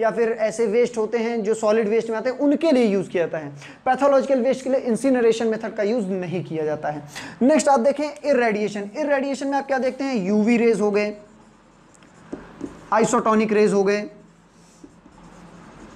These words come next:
electromagnetic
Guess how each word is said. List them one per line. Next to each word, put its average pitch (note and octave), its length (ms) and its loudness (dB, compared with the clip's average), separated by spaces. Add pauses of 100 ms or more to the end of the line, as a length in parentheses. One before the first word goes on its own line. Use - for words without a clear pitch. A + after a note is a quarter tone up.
(2500)
electromagnetic A#3 1000 2